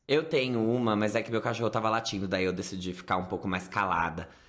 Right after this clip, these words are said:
Mas queria falar aqui, de novo, do Speak Now, porque não tem como, gente. É o maior, é a maior regravação de Taylor Swift.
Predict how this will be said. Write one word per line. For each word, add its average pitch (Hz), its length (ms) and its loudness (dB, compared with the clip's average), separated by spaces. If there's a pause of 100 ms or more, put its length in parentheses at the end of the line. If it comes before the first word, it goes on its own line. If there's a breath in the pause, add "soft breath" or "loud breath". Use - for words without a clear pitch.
(140)
Mas 113 540 0
queria 113 340 2
falar 104 360 0
aqui, 113 640 0
de 123 180 0
novo, 131 420 4
do 95 160 2
Speak 104 280 -4
Now, 104 260 2
porque - 260 -2
não 120 140 -2
tem 131 180 0
como, 92 340 2
gente. 87 500 -4
É 110 120 2
o 127 60 0
maior, 113 580 0
é 110 80 -2
a 110 60 0
maior 110 240 0
regravação 107 440 -2
de 98 80 -6
Taylor 98 220 0
Swift. 90 340 -4